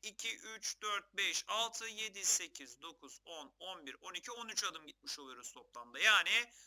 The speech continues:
on üç bölü beş bizim toplama işlemimiz olarak gelecek arkadaşlar. Buna da bakalım bir. Kaç parça ayırmışız? Bir, iki, üç parça ayırmışız. Payda vardı, üç var yani arkadaşlar.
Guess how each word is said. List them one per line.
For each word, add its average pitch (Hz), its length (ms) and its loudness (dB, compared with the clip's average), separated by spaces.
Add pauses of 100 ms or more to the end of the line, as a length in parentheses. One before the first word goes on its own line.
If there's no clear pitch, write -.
(240)
on 247 160 2
üç 214 220 0
bölü 139 200 -4
beş 226 400 8 (180)
bizim 185 300 -2
toplama 180 440 -8
işlemimiz 135 480 -4
olarak 185 360 0
gelecek 156 360 -2
arkadaşlar. 117 540 -8
Buna 294 200 2
da 247 100 2
bakalım 143 420 -4
bir. 139 200 -2 (420)
Kaç 294 280 6
parça 269 280 6
ayırmışız? 208 500 -2
Bir, 226 220 0
iki, - 360 -10
üç - 220 -2
parça 180 320 2
ayırmışız. 143 420 -4
Payda 175 320 2
vardı, 196 240 -2
üç 190 180 -4
var 151 160 0
yani 131 220 0
arkadaşlar. 123 680 -2